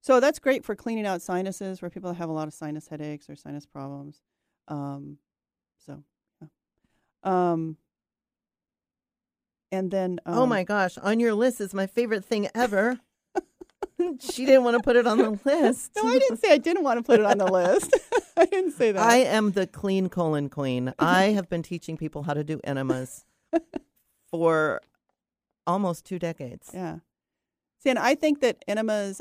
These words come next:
Speaker 1: are, I, I'll tell you a story. So I had a friend down in California once, and she did enemas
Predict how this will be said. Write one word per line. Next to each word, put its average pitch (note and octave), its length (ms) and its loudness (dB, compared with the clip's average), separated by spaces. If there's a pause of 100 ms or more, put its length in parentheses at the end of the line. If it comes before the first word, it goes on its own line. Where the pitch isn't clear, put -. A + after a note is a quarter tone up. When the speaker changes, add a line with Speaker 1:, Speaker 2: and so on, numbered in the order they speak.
Speaker 1:
are, F3 300 -4
I, G#3+ 80 2
I'll G#3 180 -2
tell - 180 -8
you E3+ 80 -4
a D#3 40 -8
story. D3+ 200 -12
So G3 120 -8
I G3+ 40 -6
had A3+ 120 -4
a F#3+ 40 -8
friend E3+ 520 -6
down D#3 180 -6
in D3+ 220 -6
California C#3+ 480 -10
once, C3+ 260 -16
and D3 160 -8
she F#3 180 -10
did D#3+ 160 -4
enemas C#3 300 -4